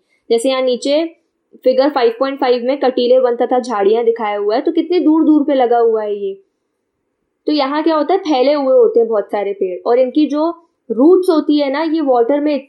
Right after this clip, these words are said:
जो नीचे, water में नहीं, नीचे underground इतनी ज्यादा deep penetrated होती हैं, बहुत ज्यादा नीचे हो-, बहुत ज्यादा गहरी गहराइयों में चली जाती है पानी को तलाशते हुए, और ये चारों तरफ फैली रहती हैं।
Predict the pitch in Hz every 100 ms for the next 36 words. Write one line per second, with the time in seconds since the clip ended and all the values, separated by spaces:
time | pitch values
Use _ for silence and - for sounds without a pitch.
0 | - 233 226 247 220 233 226 262 262 233
1 | 220 220 226 269 262 254 302 254 269 254
2 | 233 233 262 262 262 277 247 226 277 214
3 | 254 - 262 269 233 214 247 247 202 214
4 | 214 226 226 247 226 208 247 240 220 247
5 | 247 226 - - 208 214 240 240 220 247
6 | 226 202 240 294 _ _ _ _ - 233
7 | 226 220 254 277 277 240 254 240 214 226
8 | 247 330 269 247 269 302 294 240 220 220
9 | 254 240 262 240 294 320 240 240 254 247
10 | 359 - 269 226 233 185 180 190 180